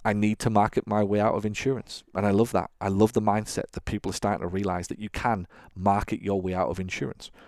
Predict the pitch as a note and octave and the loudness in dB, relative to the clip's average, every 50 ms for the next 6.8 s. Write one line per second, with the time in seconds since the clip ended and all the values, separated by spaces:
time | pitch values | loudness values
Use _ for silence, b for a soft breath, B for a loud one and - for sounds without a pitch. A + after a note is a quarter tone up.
0 | B B B B B B - - A2 - A2+ A#2+ C3 B2+ - _ - G#2+ G#2 A2 | B B B B B B 2 2 2 2 6 6 6 6 6 _ 2 2 2 2
1 | - - - - - G#2+ - C3+ D3+ - - - - - - - _ B B B | 2 -4 -6 -4 -4 4 6 6 6 6 2 -10 -10 -10 -10 -14 _ B B B
2 | B B B B B B B - G#2 - A2+ G#2+ G2 - - A2+ A2+ A2 - A#2+ | B B B B B B B -4 -4 0 0 -2 0 6 6 6 6 6 4 4
3 | A2+ - G2+ G#2+ A#2 A2+ G#2+ G2+ G#2 G#2 G2 G2 G#2+ G#2 G#2 G#2+ G#2 G2+ G2+ - | 2 2 2 0 0 0 0 2 2 2 4 4 2 0 2 2 2 2 2 2
4 | - - G#2 G2 G2+ A2+ C3+ - - G#2 F#2 F#2 - - A2 G#2+ G#2+ - - - | 2 0 -2 0 0 -2 -2 -4 -6 -6 -6 -6 -4 -2 -2 -2 0 -2 -4 -2
5 | G2+ G2+ F#2+ - - - G#2 G2+ G2 - - A2 G2 F#2 F#2+ F#2 - F#2+ F2+ F2+ | -2 -4 -4 -4 -2 0 0 0 -2 -4 -2 -2 0 0 -2 -6 -4 -4 -2 -2
6 | G2 A2+ A#2+ - D#2+ E2 E2+ E2+ - G#2 G#2 G#2 - A2+ G#2+ F#2+ | -2 -4 -4 -6 -8 -8 -8 -6 -2 -2 -2 0 0 -2 -4 -4